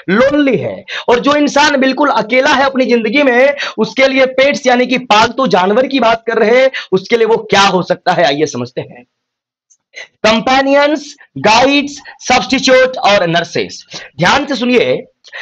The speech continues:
companions word का meaning होता है colleague। क्या होता है? Colleague। या इसी को हम क्या बोलते हैं बाबू? तो इसी को हम बोलते हैं partner। पहले word का meaning जानिए, उसके बाद option B में आएंगे guide।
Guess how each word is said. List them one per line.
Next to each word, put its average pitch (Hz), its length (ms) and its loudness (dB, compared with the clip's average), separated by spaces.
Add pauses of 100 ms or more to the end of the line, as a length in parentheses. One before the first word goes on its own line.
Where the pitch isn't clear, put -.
(200)
companions 262 720 2
word 269 160 2
का 262 140 2
meaning 240 220 0
होता 220 240 0
है 208 80 2 (160)
colleague। 156 320 0
क्या - 880 -8
होता 143 300 0
है? 175 160 -2 (1600)
Colleague। 170 300 -2 (520)
या 226 180 2
इसी 233 260 0
को 294 100 2
हम 277 140 2
क्या 262 220 0
बोलते 269 260 0
हैं 269 60 2
बाबू? 175 520 0 (500)
तो 202 60 2
इसी 202 240 0
को 254 80 0
हम 233 160 0
बोलते 214 280 2
हैं 214 100 2 (180)
partner। 147 600 -2
पहले 277 200 2
word 294 260 -2
का 302 60 0
meaning 214 280 0
जानिए, 107 440 -6 (680)
उसके 277 180 -2
बाद 277 160 2
option 269 360 -2
B 269 140 0
में 285 80 2
आएंगे 277 280 0
guide। 196 460 0